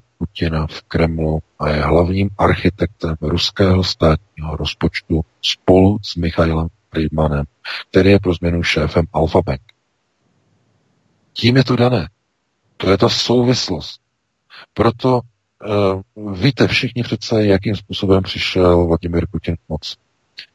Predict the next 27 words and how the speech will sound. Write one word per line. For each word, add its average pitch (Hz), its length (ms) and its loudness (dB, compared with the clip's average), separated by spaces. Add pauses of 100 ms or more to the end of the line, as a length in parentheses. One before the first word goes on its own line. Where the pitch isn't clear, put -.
(380)
Eh, 80 120 2
byl 73 160 2
přiveden, 110 800 2
eh, 80 640 -4
v 78 100 0
srpnu 98 540 -2 (320)
v 90 40 -6
roce 92 240 0
devadesát 80 640 0
devět, 92 440 4 (440)
byl 76 220 0
ukázán 90 800 2
a 82 80 -12
přivedl 92 400 0
ho 80 360 0
do 82 120 -2
Kremlu 80 440 -2
kdo? 120 240 4 (760)
Lev 80 380 -2
Leviev. 80 460 -2 (480)
Přivedl 104 420 2
ho 113 360 4 (560)
a - 80 -6
ukázal 90 680 0
ho 82 320 0
Boris 85 320 -2
Jelcinovi. 78 720 -2